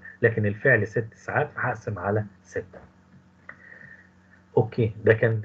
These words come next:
كده الراتب بتاع العامل. طب الصيانة؟ الصيانة كانت بتكلفني أربعمية دولار بير month،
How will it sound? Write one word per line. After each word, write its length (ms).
كده 300
الراتب 400
بتاع 260
العامل. 320
طب 140
الصيانة؟ 640
الصيانة 360
كانت 280
بتكلفني 640
أربعمية 460
دولار 420
بير 160
month، 300